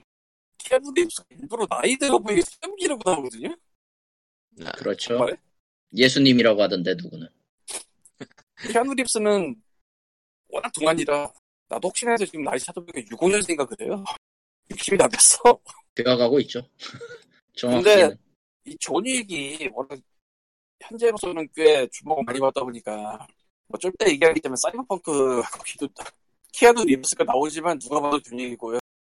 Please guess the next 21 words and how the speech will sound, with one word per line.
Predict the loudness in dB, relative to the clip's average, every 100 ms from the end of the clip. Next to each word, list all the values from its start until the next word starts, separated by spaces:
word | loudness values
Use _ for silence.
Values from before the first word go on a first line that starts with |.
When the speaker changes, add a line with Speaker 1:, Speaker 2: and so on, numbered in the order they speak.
| _ -2
Speaker 3:
예수님이라고 | 0 4 4 4 4 4 2
한다니까. | 0 -4 -4 -8 -8 _ -20 _ -6 -6 -8
Speaker 1:
그냥 | -8 4 6 6 2 _ _ _ _
존윅 | -2 2 2
때 | 8 10 10 6 2 _ _ _ _
그 | -6 -4 -2
수염과 | -4 -6 -6 -6 -6
그 | -10 -16 0
머리카락을 | 2 2 -2 -2
그냥 | -2 -6
갖고 | -6 -8
있고요. | -8 -4 -4 -4 -6
그리고 | -10 -10 -10 -12 _ _ 0
Speaker 3:
왜냐면 | 4 6 6
찍고 | 4 8 8
있거든요. | 10 6 6 2
<laughs> | 4 4 6 6 4 2 -20 -20 -20 _ -12
예. | -12 -12 -20 _ _ -20 -20 _
Speaker 1:
아, | -4
존윅은 | -2 0 -2 -2
끝났잖아. | -6 -4 -6